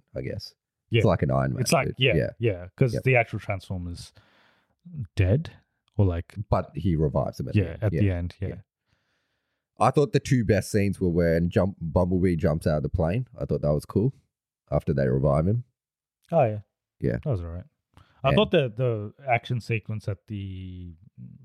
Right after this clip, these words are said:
Speaker 2: was it a museum?
Speaker 1: I like, I like the part just before the museum where he's driving in the car getting away from the cops.
Speaker 2: Oh, yeah, that was good. That
Speaker 1: Yeah.
Speaker 2: was good as well. Yeah, and he does the Mirage stuff.
Speaker 1: Yeah, yeah.
Speaker 2: Yeah.
Speaker 1: I thought that was good.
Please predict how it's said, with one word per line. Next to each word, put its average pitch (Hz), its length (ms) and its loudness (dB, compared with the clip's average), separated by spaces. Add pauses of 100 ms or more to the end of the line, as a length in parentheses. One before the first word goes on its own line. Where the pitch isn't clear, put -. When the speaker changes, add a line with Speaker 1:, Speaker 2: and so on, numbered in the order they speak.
Speaker 2:
was 110 180 -4
it 95 80 -4
a 90 60 -2
museum? 104 640 2 (260)
Speaker 1:
I 80 120 2
like, 107 200 4 (360)
I 90 80 2
like 123 200 4
the 127 80 2
part 95 340 2
just 101 300 0
before 92 320 2
the 87 60 2
museum 87 520 0
where 78 380 4 (240)
he's 85 300 -2
driving 78 440 2
in 76 80 2
the 67 60 0
car 76 280 2
getting 73 200 -2
away 65 220 0
from - 180 -4
the - 60 -10
cops. - 440 -4 (800)
Speaker 2:
Oh, 147 100 6
yeah, 147 120 4
that 151 80 4
was 143 160 2
good. 117 180 0 (140)
That - 100 0
Speaker 1:
Yeah. 110 100 4
Speaker 2:
was 69 40 0
good 95 120 2
as 90 120 -2
well. 135 180 0 (220)
Yeah, 110 140 2
and 107 100 2
he 113 40 2
does 110 160 2
the 104 60 0
Mirage 95 340 -2
stuff. - 400 -8
Speaker 1:
Yeah, 76 260 0 (260)
yeah. - 100 -2
Speaker 2:
Yeah. 85 160 -6 (1120)
Speaker 1:
I 76 100 0
thought 80 160 0
that 73 120 2
was 73 120 -2
good. 80 280 0